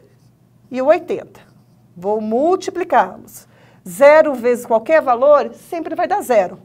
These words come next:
Vou fazer rapidinho. Então, zero vezes quatro, zero vezes um,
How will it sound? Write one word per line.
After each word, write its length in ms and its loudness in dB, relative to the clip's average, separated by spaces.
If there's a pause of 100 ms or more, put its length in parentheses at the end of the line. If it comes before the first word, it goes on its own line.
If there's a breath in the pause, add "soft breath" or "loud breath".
(360)
Vou 100 -16
fazer 200 -8
rapidinho. 440 -10
Então, 220 -8
zero 420 0
vezes 360 -12
quatro, 520 0 (240 soft breath)
zero 380 -10
vezes 400 -8
um, 260 -8